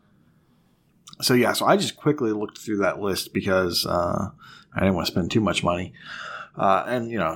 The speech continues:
Speaker 2: it had nothing to do with the fact that I own most of it. Um, and
Speaker 1: <laughs>
Speaker 2: <laughs> I,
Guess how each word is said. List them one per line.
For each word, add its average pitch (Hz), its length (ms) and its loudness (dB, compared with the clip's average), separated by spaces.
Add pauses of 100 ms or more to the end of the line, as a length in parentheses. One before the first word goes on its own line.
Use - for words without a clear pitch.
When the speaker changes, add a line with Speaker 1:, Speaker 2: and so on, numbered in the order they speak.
Speaker 2:
it 107 40 -6
had 113 140 0
nothing 107 180 0
to 104 40 -6
do 107 40 -2
with 101 100 -4
the - 40 -12
fact 101 200 0
that 95 80 -4
I 87 80 -2
own 95 360 -8
most 95 280 -8
of 117 60 -6
it. 120 180 -8
Um, 127 340 4 (260)
and 131 460 4
Speaker 1:
<laughs> - 60 0
Speaker 2:
<laughs> - 100 2 (1600)
I, 151 600 4